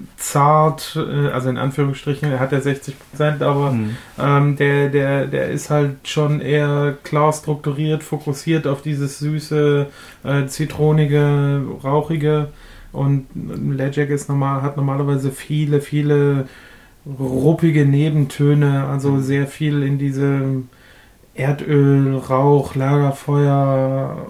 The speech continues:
Speaker 1: oder auch mal ins Botanisch gehende. Das sind auch manchmal, sind die nicht ganz so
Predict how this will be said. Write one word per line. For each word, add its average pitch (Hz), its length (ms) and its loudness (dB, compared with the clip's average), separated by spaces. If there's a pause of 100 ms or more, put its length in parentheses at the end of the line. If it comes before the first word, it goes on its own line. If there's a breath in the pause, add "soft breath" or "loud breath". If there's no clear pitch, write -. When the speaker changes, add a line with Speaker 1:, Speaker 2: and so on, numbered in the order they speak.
(100)
Speaker 1:
oder 143 400 -2
auch 139 260 -4
mal 139 580 0 (280 loud breath)
ins 143 200 -2
Botanisch 143 840 -2
gehende. 143 760 0 (260 loud breath)
Das 135 80 -6
sind 156 140 0
auch 135 220 -6
manchmal, 147 960 0 (300)
sind 143 380 -2
die 147 300 -2
nicht 143 340 -4
ganz 147 300 -2
so 147 760 0